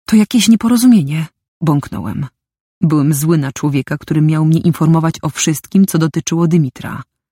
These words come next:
"Facet straci robotę, jak tylko wyjdę ze szpitala", pomyślałem. "Podobnie jak to, że we krwi miał narkotyki i prawie dwa promile alkoholu?"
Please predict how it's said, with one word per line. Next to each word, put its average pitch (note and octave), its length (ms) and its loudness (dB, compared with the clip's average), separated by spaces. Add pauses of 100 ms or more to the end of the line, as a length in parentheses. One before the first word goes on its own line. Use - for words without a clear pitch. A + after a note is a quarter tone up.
(580)
"Facet - 340 -4
straci - 420 -4
robotę, C#3+ 340 -4
jak - 160 -8
tylko D#3 320 -2
wyjdę C3+ 280 0
ze C#3 100 -6
szpitala", - 500 -8 (260)
pomyślałem. B2+ 680 -4 (1000)
"Podobnie A3+ 380 2
jak A3 200 0
to, G#3+ 280 2
że F#3+ 140 2
we F#3 140 0
krwi - 360 2
miał F#3+ 200 4
narkotyki F#3 600 0
i F#3+ 60 -2
prawie F3+ 260 2
dwa F3 220 2
promile F#3+ 380 4
alkoholu?" F3 560 -2